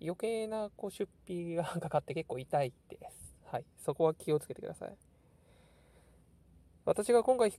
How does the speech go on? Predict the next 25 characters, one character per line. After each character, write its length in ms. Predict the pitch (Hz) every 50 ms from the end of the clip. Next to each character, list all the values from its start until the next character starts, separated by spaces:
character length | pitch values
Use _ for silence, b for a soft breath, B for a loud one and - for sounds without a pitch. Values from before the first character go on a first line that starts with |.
| - 220
越 100 | - -
す 80 | 226
理 100 | 208 214
由 100 | 220 226
は、 360 | 226 240 254 254 247 220 - - - - -
え 80 | 170 175
ー、 60 | 170
先 260 | - 165 - - 165
ほ 160 | 180 175 170
ど 180 | - 175 165 165
お 60 | 156
話 460 | - 165 156 160 160 156 - 160 156
し 80 | - -
し 80 | -
た 200 | _ - 156 143
三 180 | 143 143 143 143 - - - _ -
つ 140 | - 170 160
の 160 | 143 135 127
理 120 | 123 127 127
由 240 | 123 127 127 123
で 100 | 127 127
言 120 | 127 127 131
う 40 | 131
と、 200 | - 185 180 151
三 200 | 143 147 151